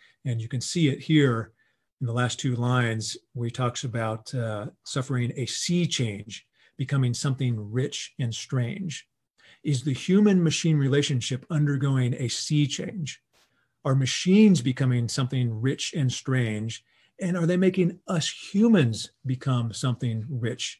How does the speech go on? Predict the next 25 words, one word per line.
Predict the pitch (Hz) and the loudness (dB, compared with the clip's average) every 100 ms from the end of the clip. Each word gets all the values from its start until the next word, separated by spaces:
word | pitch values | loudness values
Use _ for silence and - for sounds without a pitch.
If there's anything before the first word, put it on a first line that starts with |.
| 120 | -12
and | 120 110 | -8 -8
strange? | - - - - 185 - - _ _ _ _ _ _ _ 127 | -8 -8 -6 -6 -8 -10 -14 _ _ _ _ _ _ _ -6
We | 120 | -2
see | 160 151 | 4 6
this | 147 147 - | 6 2 0
with | 131 127 | 0 2
these, | 139 127 123 113 - - _ - | 2 2 2 0 -4 -10 _ -8
uh, | 123 110 120 - - _ - | -6 -4 -6 -8 -10 _ -4
implanted | 135 117 - 139 143 127 | -2 -2 -2 0 0 0
devices, | 123 110 123 139 180 190 - _ - _ _ | -2 -2 -2 0 0 -2 -8 _ -20 _ _
uh, | 135 127 170 | -2 0 0
in | 131 | -2
people | 113 151 151 156 147 | 0 0 4 4 4
who | 131 | 4
have | 117 107 | 2 0
lost | 117 123 131 - - | -2 0 0 -4 -8
their | 139 117 117 | -4 -2 -2
own | 139 127 123 120 - | 0 0 0 -2 -4
organic | 135 113 117 131 - | -4 0 0 0 -2
physical | 135 131 131 | -2 -2 -2
con-, | 120 - - | -6 -6 -8
control | 117 131 135 | -6 -2 0
of | 139 | 0
their | 131 120 | 0 0
limbs. | 123 156 208 208 | 2 4 4 2